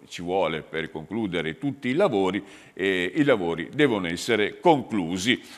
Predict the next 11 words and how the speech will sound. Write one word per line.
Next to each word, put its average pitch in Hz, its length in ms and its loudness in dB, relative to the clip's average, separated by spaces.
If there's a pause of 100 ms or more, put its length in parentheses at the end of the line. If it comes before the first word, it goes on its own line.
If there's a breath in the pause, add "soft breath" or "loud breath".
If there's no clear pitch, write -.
(140 loud breath)
e - 140 0
quindi 110 380 0
un'opera 107 580 0
importante 101 960 0
per 98 640 2
il 117 220 -8
cuore 80 480 0
della 85 240 -4
città 87 560 0
di 95 160 -2
Pesaro. 101 560 2